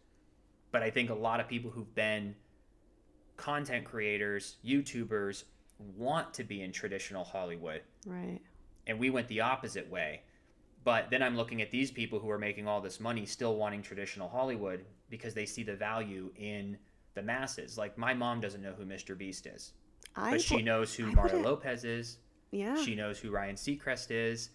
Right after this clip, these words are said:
Speaker 2: Yeah.
Speaker 1: She knows who Kim Kardashian is. Even though Mister Beast is the most followed person in the world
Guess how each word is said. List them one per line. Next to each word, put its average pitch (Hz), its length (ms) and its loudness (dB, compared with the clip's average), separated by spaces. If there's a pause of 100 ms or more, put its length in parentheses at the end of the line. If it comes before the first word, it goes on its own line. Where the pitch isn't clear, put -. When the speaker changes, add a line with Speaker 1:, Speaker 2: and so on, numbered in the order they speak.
Speaker 2:
Yeah. 202 140 -4
Speaker 1:
She 214 140 -2
knows 98 220 -2
who 110 80 -10
Kim 104 200 -10
Kardashian 113 680 -2
is. 107 320 -6 (560)
Even 127 240 2
though 123 100 4
Mister 117 280 0
Beast 110 280 -4
is 101 140 -8
the 107 140 -4
most 107 340 -4
followed 104 500 0
person 98 400 -8
in 92 120 -8
the 87 100 -6
world 92 600 -4